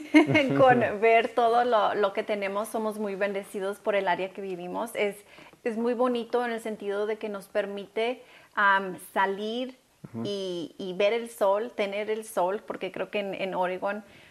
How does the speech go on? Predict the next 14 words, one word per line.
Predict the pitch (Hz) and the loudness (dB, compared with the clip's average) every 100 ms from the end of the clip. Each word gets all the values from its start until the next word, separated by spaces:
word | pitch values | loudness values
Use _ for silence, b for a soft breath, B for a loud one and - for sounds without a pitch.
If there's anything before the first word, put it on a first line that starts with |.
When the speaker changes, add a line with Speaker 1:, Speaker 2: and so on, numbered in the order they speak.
| B | B
Speaker 1:
am, | 175 175 160 | 0 0 -2
hay | 185 | -4
mucha | 190 190 226 196 | -6 -8 -8 -4
área | 190 196 | -2 -4
donde | 175 170 | -4 -8
no | 175 175 180 180 | -8 -6 -4 -4
les | 190 190 | -6 -6
toca | 202 208 208 | -6 -4 -4
tanto | 196 185 214 | -4 -6 -8
sol. | - 185 277 - b b b - | -4 -4 -4 -10 b b b -10
Sí | - 269 277 | -2 2 4
es | 269 | 4
muy | 262 269 | 2 0
frío, | 269 226 208 226 277 | -2 -2 0 0 -2